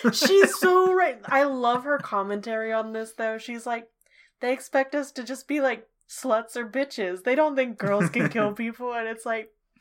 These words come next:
Speaker 2: so true, queen.
Speaker 1: Well, they, uh, bury the body in the backyard, uh, in, like, this little, like, shed house in the backyard with a dirt floor.
Speaker 2: Yeah, we, we used to rent a house that had a little, like, weird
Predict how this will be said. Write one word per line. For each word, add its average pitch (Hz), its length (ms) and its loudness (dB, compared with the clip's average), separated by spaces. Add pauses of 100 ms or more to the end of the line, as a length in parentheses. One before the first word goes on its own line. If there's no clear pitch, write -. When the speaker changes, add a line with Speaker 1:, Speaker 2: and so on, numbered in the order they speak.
(420)
Speaker 2:
so 254 260 -10
true, 151 240 -16
queen. 147 340 -18 (260)
Speaker 1:
Well, 135 300 0
they, 135 240 -2
uh, 123 280 -4
bury 135 360 2
the 131 80 -6
body 139 340 2
in 135 100 -2
the 123 40 -4
backyard, 147 720 0 (560)
uh, 135 120 -4
in, 131 100 -2
like, 143 180 2
this 165 160 -6
little, 196 300 0
like, 127 260 -4 (200)
shed 165 420 -2 (100)
house 170 380 -2
in 160 140 -8
the 151 60 -6
backyard 156 520 -2
with 135 100 -10
a 123 40 -8
dirt 127 360 -2
floor. 135 440 -6 (260)
Speaker 2:
Yeah, 208 440 0
we, 233 320 -16
we 262 220 -10
used 311 240 -8
to 240 180 -4
rent 196 320 -6
a 190 60 -8
house 180 340 -10
that 190 140 -8
had 185 200 -4
a 180 60 -6
little, 180 300 -8
like, 175 240 -8 (340)
weird 196 280 -6